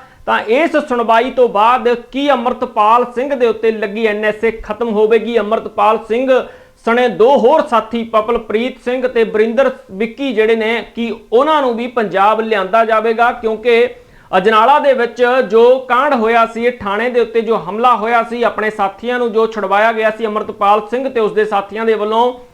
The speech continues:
ਤਾਂ ਉਸ ਮਾਮਲੇ ਦੇ ਵਿੱਚ ਆਸਾਮ ਦੀ ਡਿਬੜੂਗੜ੍ਹ ਜੇਲ੍ਹ ਤੋਂ ਬੀਤੇ ਦਿਨਾਂ ਦੇ ਵਿੱਚ ਸੱਤ ਸਾਥੀ ਅੰਮ੍ਰਿਤਪਾਲ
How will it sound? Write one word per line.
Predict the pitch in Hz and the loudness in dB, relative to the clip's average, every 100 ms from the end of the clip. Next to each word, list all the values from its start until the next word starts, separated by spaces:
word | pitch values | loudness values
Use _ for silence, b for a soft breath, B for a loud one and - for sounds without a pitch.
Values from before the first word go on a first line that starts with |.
| B B B | B B B
ਤਾਂ | 226 | 2
ਉਸ | 247 269 | 4 2
ਮਾਮਲੇ | 262 233 247 277 | 0 0 2 2
ਦੇ | 277 262 | 4 2
ਵਿੱਚ | 240 233 254 | 2 0 2
ਆਸਾਮ | 240 240 226 220 | 4 2 0 -2
ਦੀ | 233 | -4
ਡਿਬੜੂਗੜ੍ਹ | 220 220 233 226 226 | -6 -4 -2 0 0
ਜੇਲ੍ਹ | 156 220 262 | 2 2 2
ਤੋਂ | 262 240 | 0 -2
ਬੀਤੇ | 214 220 226 | -2 -2 -2
ਦਿਨਾਂ | 208 214 220 | 0 -2 -2
ਦੇ | 220 | -2
ਵਿੱਚ | 208 220 | -2 -4
ਸੱਤ | 226 - 233 247 - - 202 - b b b _ - | -6 -4 0 0 -2 -4 -4 -4 b b b _ 0
ਸਾਥੀ | 240 240 - 302 277 | 0 0 -2 0 0
ਅੰਮ੍ਰਿਤਪਾਲ | 254 254 247 220 226 | 0 -4 -4 0 2